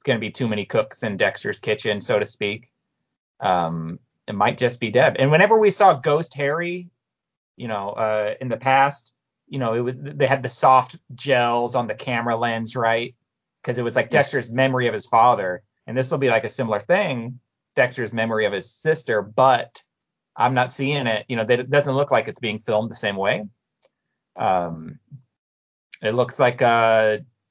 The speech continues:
Speaker 1: she blends into the environment. Like, you know, y-, you'd almost be forgiven to go like, "Wait, is Deb alive still?" The way that she's shot in the trailer and everything, she looks like she's just there. 'Cause there's even that one shot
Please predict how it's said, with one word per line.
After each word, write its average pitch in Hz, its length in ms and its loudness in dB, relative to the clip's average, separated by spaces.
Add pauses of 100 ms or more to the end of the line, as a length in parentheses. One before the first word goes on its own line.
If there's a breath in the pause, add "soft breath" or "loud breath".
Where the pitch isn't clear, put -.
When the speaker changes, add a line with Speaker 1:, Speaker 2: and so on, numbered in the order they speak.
(340)
Speaker 1:
she - 180 -2
blends 170 300 4
into 190 200 0
the 165 80 -2
environment. 151 300 2
Like, 147 180 2
you 147 60 -8
know, 113 300 -2 (800)
y-, 160 80 -18
you'd 160 220 -6
almost 294 240 2
be 202 100 -2
forgiven 147 720 -2 (840)
to 156 120 -2 (180)
go 156 160 4
like, 131 160 4
"Wait, 147 420 -2
is 127 140 -8
Deb 147 240 2
alive 131 420 0
still?" 262 420 0
The 156 120 -2
way 147 160 0
that 156 220 -4
she's 147 220 -6
shot 139 360 4
in 135 60 -8
the 127 80 -4
trailer 156 340 -2
and 143 80 -2
everything, 120 240 -4
she 120 160 -8
looks 139 180 -4
like 127 140 -4
she's 117 140 -12
just 143 260 -2
there. 117 400 2 (180)
'Cause 139 120 -8
there's 143 180 0
even 202 200 0
that 165 120 2
one 175 180 2
shot 123 520 2